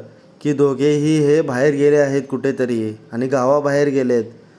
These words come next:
आणि आता कशासाठी गेलेत आणि कधी येतील कुणास ठाऊक." पार्वतीबाई म्हणते, "होय,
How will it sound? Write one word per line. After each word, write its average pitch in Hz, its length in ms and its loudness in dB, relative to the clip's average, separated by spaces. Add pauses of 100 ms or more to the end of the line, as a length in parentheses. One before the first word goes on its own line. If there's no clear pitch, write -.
(120)
आणि 127 160 -6
आता 131 160 -2
कशासाठी 135 600 -4
गेलेत 143 500 2
आणि 120 240 -6
कधी 131 240 -2
येतील 143 400 0
कुणास 127 380 -6
ठाऊक." 120 220 -4
पार्वतीबाई 123 640 -4
म्हणते, 131 640 -4 (420)
"होय, 143 400 2